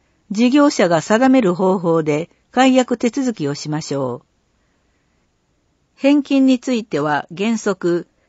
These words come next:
利用規約に従うことになります。クレジットカードの明細は毎月確認しましょ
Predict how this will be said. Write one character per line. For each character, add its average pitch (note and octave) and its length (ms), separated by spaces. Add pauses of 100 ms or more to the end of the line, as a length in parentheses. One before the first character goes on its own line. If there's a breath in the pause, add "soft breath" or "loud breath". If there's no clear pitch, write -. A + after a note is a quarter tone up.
(160)
利 A3+ 220
用 C#4+ 160
規 C#4 200
約 C4 280
に D3+ 100
従 G#3 360
う F#3+ 100
こ F#3 100
と F#3 140
に D#3 120
な C3+ 120
り C3+ 100
ま C3+ 160
す。 - 180 (720)
ク A#3+ 100
レ C#4+ 100
ジ C#4 120
ッ B3+ 40
ト C4+ 160
カ C#4 220
ー A3 60
ド D#3+ 120
の D#3 100
明 F3 220
細 E3+ 300
は D#3+ 260 (160)
毎 A3+ 240
月 A3 360
確 G3 280
認 G#3+ 200
し - 140
ま F#3 140
し F#3+ 140
ょ C#3 320